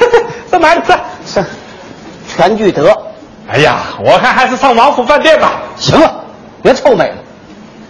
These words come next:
Speaker 2: 咱们公司总共就剩这么一碗方便面了。
Speaker 1: 不至于吧？
Speaker 2: 不至于。咱们这个注册、装修、开张、广告，哪儿都得要钱，咱们哪还有钱了？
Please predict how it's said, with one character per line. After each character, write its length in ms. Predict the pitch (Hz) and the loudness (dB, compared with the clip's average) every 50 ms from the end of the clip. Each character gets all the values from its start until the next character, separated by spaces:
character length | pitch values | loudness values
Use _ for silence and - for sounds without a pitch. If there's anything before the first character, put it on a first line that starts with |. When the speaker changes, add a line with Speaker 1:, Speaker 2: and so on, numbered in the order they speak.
| - - - | -20 -4 -2
Speaker 2:
咱 120 | - 311 | 0 2
们 80 | 370 302 | 2 2
公 160 | 302 392 415 | 4 4 4
司 180 | - - 339 262 | 4 2 2 2
总 220 | - - 208 247 | 4 2 4 4
共 180 | 311 415 403 277 | 4 4 4 4
就 140 | 247 269 | 4 2
剩 200 | 254 - 302 269 208 | 2 2 0 2 2
这 100 | 254 262 | 2 2
么 60 | 269 | 4
一 140 | 269 254 233 | 4 4 4
碗 180 | 180 143 127 | 4 2 2
方 200 | - - 196 196 | 2 2 2 2
便 140 | 190 202 185 | 4 4 4
面 180 | 180 190 185 156 - | 4 4 4 2 0
了。 120 | - - - - - - - - - - - - - - - - - - - - - - - - | -2 -8 -14 -18 -18 -20 -20 -20 -18 -20 -20 -20 -20 -20 -20 -20 -20 -20 -20 -20 -20 -20 -8 -4
Speaker 1:
不 100 | - 151 | -4 -2
至 180 | - - 208 143 | 0 0 0 0
于 60 | 120 | 0
吧？ 120 | 104 101 - - - - - - - - - - - | -2 -6 -8 -14 -20 -20 -20 -20 -20 -20 -20 -18 -8
Speaker 2:
不 200 | - 202 220 302 | -2 2 2 2
至 320 | 339 - - 508 480 403 294 | 2 2 4 6 6 6 4
于。 180 | 151 127 - - - - - - - - - - - - - - - | 2 -4 -8 -12 -16 -20 -20 -20 -20 -20 -20 -20 -20 -20 -20 -8 -2
咱 160 | - 202 262 | 0 0 2
们 100 | 294 285 | 2 2
这 100 | 269 254 | 4 4
个 100 | 220 214 | 2 2
注 260 | - - 349 277 220 | 2 2 2 2 2
册、 240 | - - 311 262 208 | 0 2 2 2 2
装 300 | - - 294 294 277 269 | 4 4 2 2 2 2
修、 220 | - - 269 262 220 | 0 2 2 2 2
开 280 | - - - 294 277 269 | 0 0 2 2 2 2
张、 260 | - 294 269 277 254 | 2 0 0 0 0
广 280 | 190 - 165 151 160 | 2 2 2 2 2
告， 320 | 175 - 285 - - - - - - - - | 2 2 2 2 2 -2 -8 -16 -20 -10 -2
哪 160 | - 202 202 | 0 2 2
儿 60 | 208 220 | 2 2
都 180 | 226 403 403 | 2 2 2
得 80 | 285 208 | 2 4
要 180 | 196 226 208 | 4 4 4
钱， 300 | 160 - 156 151 165 180 - - - - - - - | 2 2 2 2 2 2 0 -6 -14 -20 -20 -18 -2
咱 100 | - 226 | 0 0
们 80 | 254 277 | 2 2
哪 80 | - | 0
还 140 | 143 - 220 | 2 2 2
有 100 | 220 175 | 2 2
钱 240 | 135 - - 135 123 | 0 0 0 0 0
了？ 160 | 135 135 127 | 0 0 -2